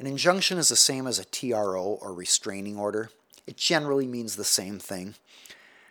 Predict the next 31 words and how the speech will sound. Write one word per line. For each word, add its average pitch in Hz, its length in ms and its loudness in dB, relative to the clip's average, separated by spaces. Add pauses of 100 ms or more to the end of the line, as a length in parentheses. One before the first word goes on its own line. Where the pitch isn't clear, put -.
(280)
Technically, 175 480 4
it 127 100 0
means 123 240 -6
different 113 320 -4
things 107 220 -6
in 104 100 -6
different 95 280 -8
places, 95 420 -4
but - 340 -10
most 120 260 0
people 95 220 -4
consider 90 400 -4
them 82 200 -10
the - 80 -8
same. - 260 0 (1400)
An 127 120 0
injunction, 117 800 2 (400)
or 98 200 -2
a 90 40 -4
T - 280 -2
R 98 240 4
O, 87 260 0 (380)
is 113 200 0
basically 135 500 2
telling 127 340 -2
somebody 110 320 0
to 104 40 2
stop - 680 4 (120)
doing 110 320 -2
something 95 540 0
illegal. 95 640 -12